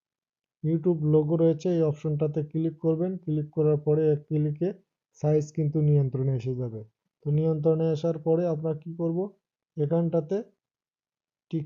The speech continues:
চিহ্ন রয়েছে, এই টিক চিহ্নের উপর ক্লিক করে দেব। টিক চিহ্নের উপর ক্লিক করে দেওয়ার পরে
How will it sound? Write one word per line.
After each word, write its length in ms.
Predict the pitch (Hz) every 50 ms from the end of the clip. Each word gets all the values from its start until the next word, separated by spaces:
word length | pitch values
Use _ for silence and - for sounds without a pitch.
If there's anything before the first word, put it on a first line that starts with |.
| 151
চিহ্ন 220 | - 170 160 160 160 165 156 165
রয়েছে, 300 | 165 165 160 156 - 202 196 175
এই 60 | 165 156 151 -
টিক 140 | 170 151 151 -
চিহ্নের 300 | - 165 156 151 156 147 143
উপর 120 | 135 147 147 147 -
ক্লিক 260 | - 151 151 143 147 -
করে 160 | - 139 131 123 117
দেব। 100 | 120 113 110 110 110 _ _ _ _ _ _ _ _ _ _ _
টিক 120 | - 160 147 151
চিহ্নের 300 | - 170 165 165 165 170 165
উপর 120 | 156 165 160 156
ক্লিক 220 | - 165 170 175 170 -
করে 160 | - 175 175 170 156
দেওয়ার 220 | 160 170 170 165 156 160
পরে 180 | 165 156 156